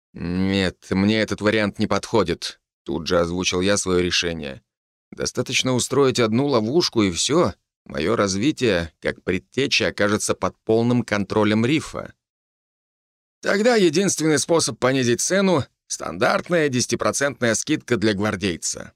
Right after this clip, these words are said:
Но на что-то серьёзное можешь не рассчитывать. Скажем так, тяжёлый крейсер Б-класса обойдётся тебе в девять миллиардов. Это уже с вычетом скидки.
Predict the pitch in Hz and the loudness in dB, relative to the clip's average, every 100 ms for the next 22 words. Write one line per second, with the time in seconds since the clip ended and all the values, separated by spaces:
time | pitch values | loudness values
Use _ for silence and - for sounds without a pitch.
0 | _ _ _ - 104 139 156 - 165 143 | _ _ _ -6 -2 0 0 2 2 2
1 | - 147 156 131 131 120 127 110 110 110 | 0 0 2 2 0 0 0 0 -2 0
2 | 104 - 113 80 71 - _ - 120 160 | 2 2 -2 -6 -12 -16 _ -4 -2 0
3 | 147 143 147 131 101 - - - - 156 | -2 0 0 0 -2 -8 -14 -6 -4 0
4 | - 151 160 170 131 127 123 131 151 165 | 0 -2 0 0 0 -2 0 0 2 2
5 | 139 131 113 117 135 120 - 117 120 107 | 2 0 2 2 2 -2 -4 -2 0 0
6 | 104 156 147 127 135 127 110 92 67 - | 0 0 -2 -2 -2 0 0 -2 -6 -14
7 | - _ _ 110 117 131 120 127 127 127 | -20 _ _ -2 2 2 4 2 0 -2
8 | - 120 120 - 98 - 73 | 0 0 -2 -2 -6 -6 -14